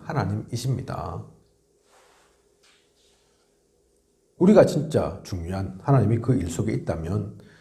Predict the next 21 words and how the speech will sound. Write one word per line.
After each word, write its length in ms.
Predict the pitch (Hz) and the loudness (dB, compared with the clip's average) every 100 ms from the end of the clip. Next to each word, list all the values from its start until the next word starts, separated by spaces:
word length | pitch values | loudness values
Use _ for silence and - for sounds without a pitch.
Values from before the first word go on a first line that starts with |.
| _ - | _ -2
그 140 | 180 | 2
전도 220 | 196 196 | 4 4
선교 260 | - 165 - | 2 2 2
놓치지 540 | 131 139 - - - | 2 0 -2 -8 -8
않고 480 | - 131 - 104 104 | -4 -4 -2 -2 -2
있다면, 720 | 139 - 80 80 104 - - - - _ _ _ _ _ _ _ - | -6 -6 -8 -4 -2 -2 -8 -18 -20 _ _ _ _ _ _ _ -16
우리가 400 | 78 73 - - | -10 -6 -6 -6
살고 380 | - 107 101 120 | -4 -2 2 2
죽는 340 | 120 113 120 | 2 2 4
것, 360 | 113 147 - - - _ _ _ | 2 0 -2 -14 -18 _ _ _
또 280 | - 160 160 | 2 4 4
뭐 200 | 143 131 - | 2 2 0
아프고 440 | 104 - - 147 | -2 -2 4 4
안 120 | 98 | 4
아픈 280 | 101 - 143 | 0 -2 -2
것, 380 | 147 156 156 160 - - | 0 -2 -4 -10 -14 -18
잘 180 | - 110 | -4 0
먹고 320 | 131 160 - | 0 2 2
잘 180 | - 101 | 2 2
사는 300 | - 110 90 | 2 0 0
것, 360 | 120 - - | 0 -2 -6